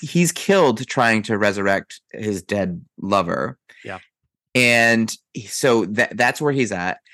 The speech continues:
Speaker 1: And even when he's resurrected, that's the point where he's stuck at. He's stuck in that. He can't see the future. He wants the past. He's, he's can't see that, like, maybe someday I'll find someone who isn't her or doesn't look like her. So this traumatic thing that happened to him is where he's stuck at.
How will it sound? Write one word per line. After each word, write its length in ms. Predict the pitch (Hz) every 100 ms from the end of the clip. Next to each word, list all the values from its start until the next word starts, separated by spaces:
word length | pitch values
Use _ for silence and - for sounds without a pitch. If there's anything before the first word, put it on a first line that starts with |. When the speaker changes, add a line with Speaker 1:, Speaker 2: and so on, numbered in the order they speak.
| _ -
Speaker 1:
And 100 | 151
even 200 | 175 185
when 100 | 170
he's 120 | 143
resurrected, 640 | 135 127 127 113 117 92
that's 260 | 107 120 -
the 100 | 117
point 360 | - 113 104
where 120 | - 98
he's 260 | 107 95
stuck 300 | - 113 101
at. 100 | 92
He's 180 | 101 101
stuck 260 | - 127 104
in 80 | 90
that. 120 | 92
He 80 | 104
can't 220 | 131 135
see 100 | 156
the 80 | 156
future. 460 | 117 104 107 101 - - -
He 120 | 120
wants 260 | 113 117
the 80 | 110
past. 380 | 113 95 92 -
He's, 480 | 113 110 107 98 - - - -
he's 240 | 117 110
can't 320 | - 143 139
see 200 | - 135
that, 200 | 120 101
like, 140 | 110 107
maybe 200 | 123 131
someday 400 | - 127 123 120
I'll 120 | 113
find 300 | - 113 110
someone 560 | 110 107 107 104 104 104 _ - _
who 180 | 135 127
isn't 280 | 135 143 131
her 160 | 95 90
or 60 | 87
doesn't 220 | 135 143
look 100 | 117
like 180 | 95 90
her. 280 | 87 85 - - -
So 160 | 123
this 180 | 127 151
traumatic 460 | - 143 127 127 131
thing 140 | 120
that 120 | 104
happened 300 | 104 107 127
to 60 | 135
him 300 | 135 139 131 _ _ -
is 140 | 113 101
where 220 | 107 104
he's 200 | 104 92
stuck 260 | - 92 -
at. 240 | -